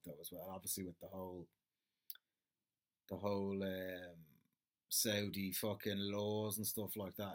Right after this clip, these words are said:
It is all a bit with the Qatar laws, and, but it's amazing. I was only,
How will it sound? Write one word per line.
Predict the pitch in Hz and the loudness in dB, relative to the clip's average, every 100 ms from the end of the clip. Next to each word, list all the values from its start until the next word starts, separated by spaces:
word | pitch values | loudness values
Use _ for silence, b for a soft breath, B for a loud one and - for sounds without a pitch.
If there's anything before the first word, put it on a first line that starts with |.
| 104 | 4
It | |
is | 131 131 | 6 6
all | 117 110 | 6 4
a | |
bit | 101 87 | 2 -2
with | 104 95 | -4 -4
the | 98 | -8
Qatar | 104 117 110 104 | -2 2 4 4
laws, | 104 104 104 92 | 4 4 2 2
and, | 90 - _ _ _ _ _ _ _ _ _ 196 | -4 -10 _ _ _ _ _ _ _ _ _ 4
but | |
it's | - | 8
amazing. | 180 170 208 196 156 | 10 12 12 12 8
I | 135 | 8
was | 143 190 | 8 8
only, | 196 | 6